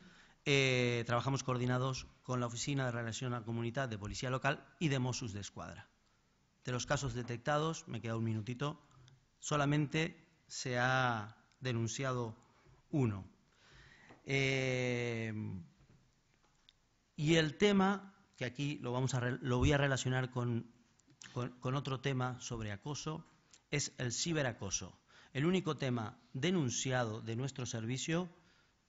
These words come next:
viene por el ciberacoso, redes sociales, Facebook. Aquello que los chicos no, no se dan cuenta, que creen que es algo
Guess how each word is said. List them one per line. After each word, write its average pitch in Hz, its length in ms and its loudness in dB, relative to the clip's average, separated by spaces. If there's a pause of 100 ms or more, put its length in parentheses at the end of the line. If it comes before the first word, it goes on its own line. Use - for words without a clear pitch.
viene 139 360 0
por 143 360 0 (380)
el 117 180 -4
ciberacoso, 123 1120 -2 (500)
redes 139 320 0
sociales, 104 640 0 (440)
Facebook. 110 520 0 (1000)
Aquello 160 400 4
que 156 120 4
los 135 180 2
chicos 180 420 0
no, 127 800 -2 (260)
no 143 80 2
se 185 120 2
dan 156 180 4
cuenta, 180 380 2
que 131 140 -6
creen 143 300 2
que 135 140 -2
es - 200 -4
algo 127 560 -2